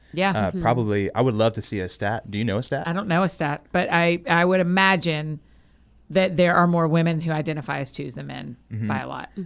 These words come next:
Speaker 2: I think culture has appropriated that a little bit. You know,
Speaker 1: Mm-hmm.
Speaker 2: like, the woman is at, at home, you know, not nowadays, but the old time culture.
Speaker 1: Yeah.
Speaker 2: The woman's at home taking care of the kids, they're nurturing. And then as a male, you,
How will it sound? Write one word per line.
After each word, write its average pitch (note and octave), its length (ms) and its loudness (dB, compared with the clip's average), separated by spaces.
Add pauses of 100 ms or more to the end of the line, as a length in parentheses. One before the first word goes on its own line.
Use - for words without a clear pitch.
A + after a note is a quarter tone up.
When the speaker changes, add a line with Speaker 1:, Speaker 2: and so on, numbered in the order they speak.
Speaker 2:
I A2+ 80 -4
think B2 300 -2
culture G#2 640 0
has F#2 400 -6
appropriated F2+ 520 -6
that F2 380 -8
a G2 80 -12
little F#2 200 -6
bit. F#2 260 -6
You F#2 80 -6
know, F2+ 120 -6
Speaker 1:
Mm-hmm. F2+ 80 -6
Speaker 2:
like, E2+ 360 -10
the E2+ 300 -8
woman F#2 500 -8
is F2 220 -12 (100)
at, F#2+ 240 -8
at G2 200 -4
home, F#2 520 -6 (380)
you F#2+ 120 -8
know, E2+ 240 -8
not G#2 260 -2
nowadays, F2+ 440 -4
but G2+ 220 -2 (340)
the G#2+ 180 -2
old G#2+ 280 -2
time F#2+ 260 -4
culture. F2+ 220 -8
Speaker 1:
Yeah. C4+ 160 -2 (300)
Speaker 2:
The G#2+ 80 -4
woman's G#2 320 -4
at G2+ 180 -4
home G2 260 -6
taking F2+ 340 -10
care G2 220 -8
of F2 60 -14
the - 60 -16
kids, G#2+ 400 -4
they're A2 240 2
nurturing. G2+ 640 -2
And A2 160 -2
then G#2+ 160 2
as G#2+ 200 0
a G#2 40 -2
male, G#2+ 400 2
you, G#2 380 0